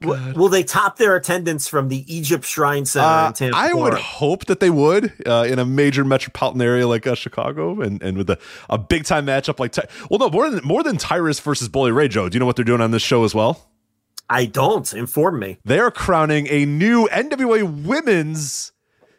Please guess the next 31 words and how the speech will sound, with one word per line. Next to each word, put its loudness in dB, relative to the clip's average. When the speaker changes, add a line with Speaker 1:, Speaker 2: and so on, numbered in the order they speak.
Speaker 2:
T 2
V 4
champion, 0
because -2
I 0
know 2
what 0
you 0
were 0
thinking. -6
God, 2
if -2
there 2
was -2
just -2
more 2
N 2
W 0
A 0
titles, -2
if -2
there's 2
just 0
not 0
enough 0
ti-, -4
don't -2
worry. 0
There's 2
a 2
world 2